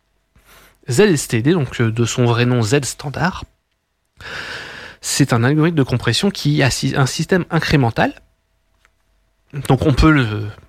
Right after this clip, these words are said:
le, lui apprendre des choses au fur et à mesure. Et en fait, la compression, c'est assez simple. Là, c-, dans, dans Z S T D,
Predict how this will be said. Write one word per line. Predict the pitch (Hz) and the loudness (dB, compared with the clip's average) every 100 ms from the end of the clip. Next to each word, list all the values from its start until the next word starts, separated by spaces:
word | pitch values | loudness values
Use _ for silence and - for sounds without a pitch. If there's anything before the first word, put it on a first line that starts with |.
| _ | _
le, | 175 120 110 107 107 107 107 | -4 0 2 2 0 0 0
lui | 120 | 2
apprendre | 131 - 151 | 2 2 0
des | |
choses | 117 151 | 2 0
au | 127 | -2
fur | - | -2
et | |
à | 113 | -4
mesure. | 120 202 | -4 -2
Et | 135 | -2
en | |
fait, | 123 - | -2 -2
la | 123 | -2
compression, | - 151 151 202 240 _ _ _ _ _ _ _ _ _ _ _ _ _ _ | 0 -2 -2 -4 -6 _ _ _ _ _ _ _ _ _ _ _ _ _ _
c'est | - 127 | -8 -4
assez | 143 120 | 0 -2
simple. | 110 - - _ _ _ _ _ _ - - - - - | -4 -10 -16 _ _ _ _ _ _ -20 -20 -20 -20 -2
Là, | 123 143 | 2 2
c-, | - - | 0 0
dans, | 127 127 | 4 4
dans | 127 147 | 4 2
Z | 131 | 2
S | 110 - | -2 -4
T | - 117 | -2 0
D, | 110 139 175 | 2 0 0